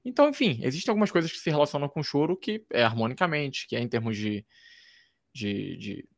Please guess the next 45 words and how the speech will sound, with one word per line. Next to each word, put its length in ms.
estrutura 500
mesmo, 460
mas, 360
é, 120
de 140
fato, 260
assim, 160
a 40
sonoridade 560
é 20
o 40
que 80
mais 140
chama 140
atenção 280
pra 120
alguém 140
ouvir 180
falar, 240
"Poxa, 320
isso 120
é 20
muito 280
rock 260
and 60
roll." 220
Às 80
vezes 100
o 40
cara 160
só 220
ouve 280
dois, 480
três 280
segundos 380
ali, 140
"Nossa, 500
pô, 120
esse 160
rock 300
aí 60
é 40
legal, 340
né?" 140
Mas 140